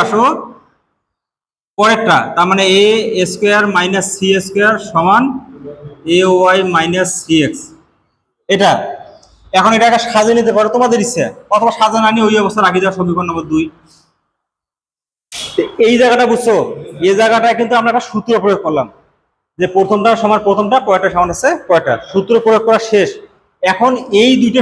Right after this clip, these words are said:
সমীকরণের সাহায্যে আমরা এক্স এবং ওয়াই বের করব। এখন এক্স এবং ওয়াই বের করার কিন্তু মেলা পদ্ধতি আছে, যেমন এর আগে এইট এবং নাইনে পড়ছিলে, প্রতিস্থাপন পদ্ধতিতে সমাধান করো, করেন নাই? অপনয়ন পদ্ধতিতে সমাধান করো,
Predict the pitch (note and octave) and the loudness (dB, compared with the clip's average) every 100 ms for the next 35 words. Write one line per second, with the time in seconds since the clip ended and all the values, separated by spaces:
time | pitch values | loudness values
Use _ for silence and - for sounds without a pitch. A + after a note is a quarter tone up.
0 | - G#3+ G#3 G3 G#3+ G3+ - E3 E3+ E3 | 0 0 2 2 0 0 0 2 2 0
1 | B3+ E4 - - _ E3 F3+ G3+ F#3+ F#3+ | 0 0 -4 -18 _ -2 2 2 2 0
2 | G3 G3 G3+ F3 D3 B2+ A2+ G2 F2+ _ | -2 -2 0 0 0 -2 -6 -10 -16 _
3 | _ _ _ - - F#3+ G3 G#3+ G#3+ G#3+ | _ _ _ -18 -2 0 2 4 2 2
4 | A#3 A#3 A3+ A3+ A3+ A3 A3+ A#3 G#3+ A3+ | 0 0 2 2 2 2 2 2 0 -2
5 | A3+ G3+ G3 F#3 E3+ D3+ C#3+ C3+ D3+ F#3 | 0 0 0 -2 -4 -4 -4 -4 -2 0
6 | G3 G3 - _ _ _ E3+ F#3+ F#3+ G#3 | -2 -4 -14 _ _ _ 0 2 4 2
7 | G3+ C#3 F3+ G3 G3+ G3 G3 G3+ F#3 F3 | 0 0 0 2 2 2 2 0 0 -2
8 | - C#3+ A#2 - _ _ _ _ - - | -4 -4 -6 -8 _ _ _ _ -8 -4
9 | F#3+ G#3 G3+ G#3 G#3 G3 F#3 F#3 F#3 G3 | 0 0 0 0 0 0 0 0 0 0
10 | F#3 - F3+ F3+ E3+ D3 C#3 F3 G#3+ G#3+ | -2 -2 2 2 2 0 2 2 2 0
11 | C3+ - - _ _ _ _ F3 E3+ G3+ | -2 -10 -20 _ _ _ _ -2 0 0
12 | G3+ G3+ G3 G3+ G3+ F#3+ F3 E3 D3 B2 | 0 0 0 0 0 2 2 2 0 -2